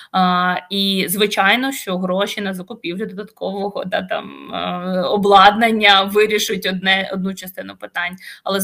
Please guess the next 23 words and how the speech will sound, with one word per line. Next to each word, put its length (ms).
звичайно, 300
якщо 260
б 80
на 140
це, 260
якщо 260
всі 240
були 240
згодні 540
і 560
працювали 480
над 140
тим, 140
щоб 220
в 20
набу 240
була 220
прослушка, 600
то 140
я 100
думаю, 300
що 140
би 220